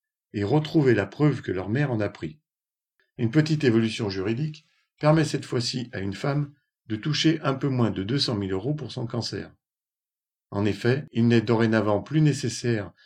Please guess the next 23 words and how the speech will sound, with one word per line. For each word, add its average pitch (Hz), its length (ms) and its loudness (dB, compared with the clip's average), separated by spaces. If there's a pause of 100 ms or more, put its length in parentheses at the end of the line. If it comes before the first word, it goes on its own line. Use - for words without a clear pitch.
(180)
de 104 80 -4
prouver 107 400 0
précisément 117 840 -4 (380)
quel 127 200 2
était 127 200 2
le 95 120 0
fabricant 117 540 -2
du 98 120 -4
médicament 113 640 -2
pris 139 200 -8
par 127 180 -8
sa 95 140 -6
mère. 90 260 -8 (920)
Ce - 160 -8
scandale 151 400 2
du 110 100 -4
Distilbène 113 720 -2 (460)
ressemble 151 480 -2
à 110 100 0
beaucoup 156 320 2
d'autres 143 320 2
scandales 110 500 -4
sanitaires. 104 580 -4